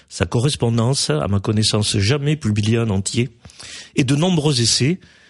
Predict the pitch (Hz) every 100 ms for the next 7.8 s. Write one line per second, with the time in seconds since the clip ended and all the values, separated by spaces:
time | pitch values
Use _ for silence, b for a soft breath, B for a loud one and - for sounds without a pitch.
0 | B - 127 135 175 180 127 117 127 -
1 | 113 156 151 - 143 - - 131 127 107
2 | - 165 139 107 - 107 139 - B B
3 | B - 117 113 160 139 131 127 135 117
4 | 104 107 B B B 135 139 - 190 139
5 | 120 - 175 - 120 107 120 160 151 143
6 | 135 117 - 156 156 104 104 117 131 113
7 | 139 110 107 87 127 135 -